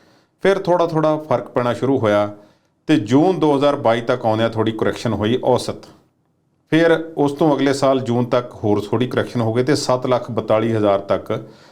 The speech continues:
ਔਸਤ ਕੀਮਤ ਪਹੁੰਚ ਗਈ। ਤੇ ਜੂਨ ਦੋ ਹਜ਼ਾਰ ਚੌਵੀ ਦੇ ਵਿੱਚ ਸੱਤ ਲੱਖ ਚੌਦਾਂ ਹਜ਼ਾਰ ਔਸਤ ਕੀਮਤ ਪਹੁੰਚ ਗਈ।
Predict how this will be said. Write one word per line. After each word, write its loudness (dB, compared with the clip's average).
ਔਸਤ 0
ਕੀਮਤ -2
ਪਹੁੰਚ -2
ਗਈ। -12
ਤੇ 6
ਜੂਨ 2
ਦੋ 2
ਹਜ਼ਾਰ 2
ਚੌਵੀ 0
ਦੇ 2
ਵਿੱਚ -4
ਸੱਤ -2
ਲੱਖ 0
ਚੌਦਾਂ 0
ਹਜ਼ਾਰ 0
ਔਸਤ -4
ਕੀਮਤ -4
ਪਹੁੰਚ -2
ਗਈ। -6